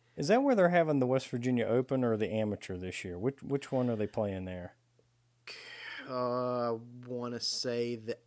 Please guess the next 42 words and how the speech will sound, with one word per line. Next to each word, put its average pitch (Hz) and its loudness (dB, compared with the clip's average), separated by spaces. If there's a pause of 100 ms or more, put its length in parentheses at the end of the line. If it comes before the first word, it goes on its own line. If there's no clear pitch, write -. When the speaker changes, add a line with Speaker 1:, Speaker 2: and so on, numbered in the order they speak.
Speaker 2:
Amateur 98 -10
is 98 -10
at - -10
the - -16
Cobb 67 -10
this - -12
year. - -18
Speaker 1:
E-, 170 4
Speaker 2:
The 180 2
Speaker 1:
either, 160 6
Speaker 2:
Open 107 -2
is - 0
Speaker 1:
either 180 8
Speaker 2:
at 151 8
Speaker 1:
way, 139 10
it's 135 4
a, 135 6
it's, 127 2 (200)
it's 127 0
a 113 2
tough - 6
enough 123 2
track 113 2
that - -2
they're, 104 2 (400)
they're 120 4
playing 117 4
their 104 0
Speaker 2:
Oh. - -4
Speaker 1:
championship 107 0
round. 92 -6
Uh, 107 2 (280)
one, 127 2 (360)
either 175 10
one 165 10
of 135 8
them 127 8
is 113 6
a, 113 6
is 113 2
a 113 4
tough - 4